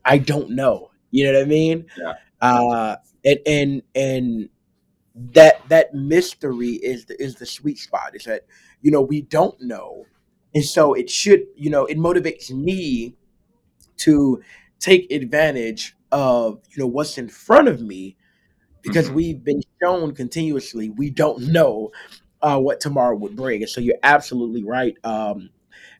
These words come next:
Speaker 1: uh, that, you know, it may be difficult, uh, for people who was in it before to then see how, how everything transitioned.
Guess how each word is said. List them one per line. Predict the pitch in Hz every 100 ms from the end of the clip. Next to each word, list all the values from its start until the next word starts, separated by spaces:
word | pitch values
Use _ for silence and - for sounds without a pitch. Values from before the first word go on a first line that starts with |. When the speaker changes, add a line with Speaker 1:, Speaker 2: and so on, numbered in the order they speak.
| -
Speaker 1:
uh, | 127 117
that, | 107 131 123 117 -
you | 131
know, | 127 110
it | 131 -
may | 131 131 147
be | 147 135
difficult, | 131 151 151 123 131 113 113 - - - - _
uh, | 113 107 104
for | - 135 127
people | - - 143 131
who | 127
was | 131 120
in |
it | 120 -
before | - - 160 160 117 98 95 - _ _
to | -
then | 120 131 117
see | - 131 117
how, | 104 127 127 113
how | - 127
everything | 117 123 131 131
transitioned. | 117 123 113 98 123 - 156